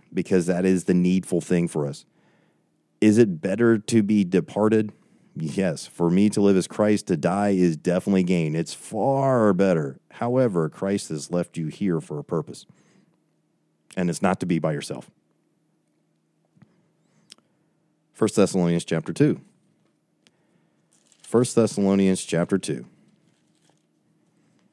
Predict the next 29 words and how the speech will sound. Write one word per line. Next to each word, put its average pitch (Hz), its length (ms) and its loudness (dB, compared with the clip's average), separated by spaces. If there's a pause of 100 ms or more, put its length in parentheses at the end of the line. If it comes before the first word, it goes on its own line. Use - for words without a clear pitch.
(840)
And, 76 400 -8
uh, 78 240 -2
by 90 180 -2
the 110 80 4
way, 123 180 6
brethren, 123 440 4 (140)
if - 100 -16
you're 78 100 -4
watching 107 360 0
this 110 180 0
and 90 80 0
you're 82 60 0
getting 104 260 2
upset 104 480 0 (1600)
and 85 160 -2
you 85 120 0
want 101 340 4
to 87 600 2
address 92 640 0
these 87 340 0
issues 90 500 0
with 82 300 -2
me 87 120 0
biblically, 98 540 0 (400)
I'm 71 160 -10
all 85 300 0
ears. 87 420 0 (600)
But 78 120 -6
I'm, 92 140 0